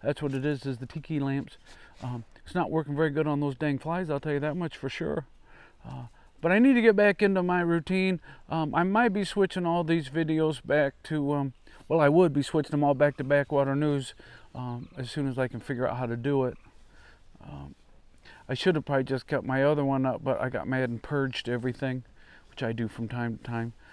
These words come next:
I got off Facebook, I got off all that stuff, and, uh, um, I am still on Twitter and stuff, but I don't, I just, I don't put anything on Twitter. I just, there's some people I like to watch what they write on Twitter. Um,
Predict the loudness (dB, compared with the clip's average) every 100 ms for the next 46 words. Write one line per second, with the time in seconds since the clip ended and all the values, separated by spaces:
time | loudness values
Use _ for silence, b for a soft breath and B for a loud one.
0 | B B -4 -2 -2 -4 0 0 0 -2
1 | 0 0 -2 -6 -6 -6 -4 -2 -2 -4
2 | -8 -10 -8 -8 -8 -10 -10 -12 b b
3 | b b -12 -12 -6 0 0 0 -4 -4
4 | -4 -6 -4 -4 -2 -4 -6 -8 -8 -8
5 | -6 -6 0 2 2 2 2 2 0 0
6 | 0 2 2 2 2 0 0 0 0 0
7 | 0 -2 -4 B B 0 0 -2 -4 -4
8 | -2 -2 0 -2 -2 -4 -2 -4 -8 -12
9 | -6 -4 0 0 0 -2 -6 -6 -6 -4
10 | -8 -14 b b b b b b -20 -16
11 | -16 -16 -18